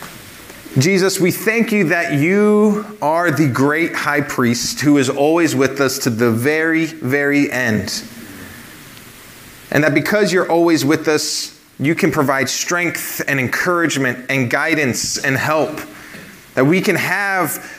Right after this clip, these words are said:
the, the fortitude to hold firmly to the faith that we profess.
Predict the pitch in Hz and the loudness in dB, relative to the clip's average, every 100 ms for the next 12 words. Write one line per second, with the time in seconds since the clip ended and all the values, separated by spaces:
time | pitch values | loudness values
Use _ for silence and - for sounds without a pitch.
0 | - 143 135 127 - 196 214 202 - 175 | -2 0 2 2 2 2 2 0 2 4
1 | 139 - 147 131 - 175 190 190 190 202 | 4 2 0 0 0 2 4 2 0 0
2 | 214 214 208 208 160 143 147 180 180 180 | 2 4 2 2 2 0 0 0 0 0
3 | 151 143 147 156 147 - - - 139 - | -2 0 2 2 2 -2 -6 0 2 2
4 | 139 120 - - | -2 -2 -4 -6